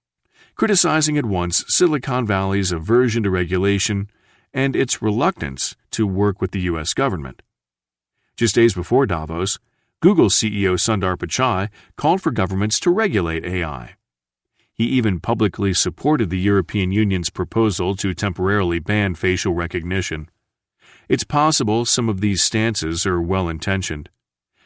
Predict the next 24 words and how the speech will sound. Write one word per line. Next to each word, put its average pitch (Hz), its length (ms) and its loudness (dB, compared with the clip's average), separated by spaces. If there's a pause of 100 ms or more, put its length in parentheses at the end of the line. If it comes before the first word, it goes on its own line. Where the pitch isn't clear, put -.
(140)
Tech 151 220 0
firms 127 400 0
have 98 140 0
felt 107 320 -2
the 87 140 -2
heat 110 380 -2
for - 160 -4
the 80 120 -4
harm 104 460 -2
their 87 200 -2
technologies 92 840 -2
and 87 120 -4
behaviors 85 680 -2
have 90 100 -4
inflicted. 82 600 -4 (760)
That 120 140 0
may 127 180 2
have 110 160 2
kicked - 380 -4
slight 117 400 0
attitude 120 520 -4
shifts - 340 -2
into 90 140 -4
gear. 95 420 -2